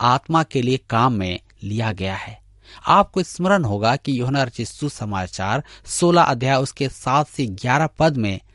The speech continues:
प्रभु यीशु ने अपने अनुयायियों से कहा था कि वह पवित्र आत्मा भेजेगा जो संसार को पाप, धार्मिकता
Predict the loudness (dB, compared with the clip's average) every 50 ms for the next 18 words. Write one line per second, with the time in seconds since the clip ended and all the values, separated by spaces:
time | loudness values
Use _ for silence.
0 | _ -20 -6 2 4 4 6 6 4 2 2 2 0 0 0 0 0 -2 0 -2
1 | -2 -2 0 -2 0 0 0 -2 -4 -6 -12 -20 -18 -8 -2 2 4 4 6 6
2 | 6 4 4 4 2 2 0 0 -4 -4 -4 -2 -4 -2 0 0 -2 -2 -2 -4
3 | -2 -2 -2 -2 -4 -10 -20 _ 0 2 4 4 4 2 0 0 2 2 4 4
4 | 2 0 -2 -4 -4 -2 0 2 2 2 0 0 0 0 0 0 -2 -4 -4 -4
5 | 0 0 -2 0 0 -2 -2 -4 -6 _ _ _ _ -12 -4 -4 -4 -4 -4 -4
6 | -4 -4 -4 -4 0 2 4 4 4 2 0 -2 -4 -4 _ _ 2 4 4 4
7 | 4 2 _ _ _ _ _ _ _ _ -14 -8 -4 0 2 2 4 2 0 0
8 | _ 2 2 4 4 2